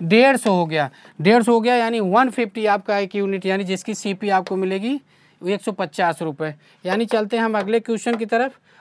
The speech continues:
आपका अगला क्वेश्चन, क्वेश्चन नंबर क्या है बेटा, सेवन।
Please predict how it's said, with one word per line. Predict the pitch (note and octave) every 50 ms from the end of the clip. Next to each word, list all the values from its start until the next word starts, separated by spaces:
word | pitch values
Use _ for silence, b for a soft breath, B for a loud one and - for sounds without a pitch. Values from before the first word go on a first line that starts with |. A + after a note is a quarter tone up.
| b b
आपका | F3 F#3 G3+ G3 A3+ G#3+
अगला | G3+ G3+ A3+ A3+
क्वेश्चन, | G#3+ - A3 G#3 - - A#3+ A3
क्वेश्चन | - G#3 F#3+ - - A3 G#3+
नंबर | G#3+ G#3 G3+ G#3 G#3
क्या | G3+ G#3+ G#3
है | G#3+ G#3
बेटा, | G#3+ G#3+ - A#3 A3+
सेवन। | - - F3+ D#3+ C#3+ D3 C3+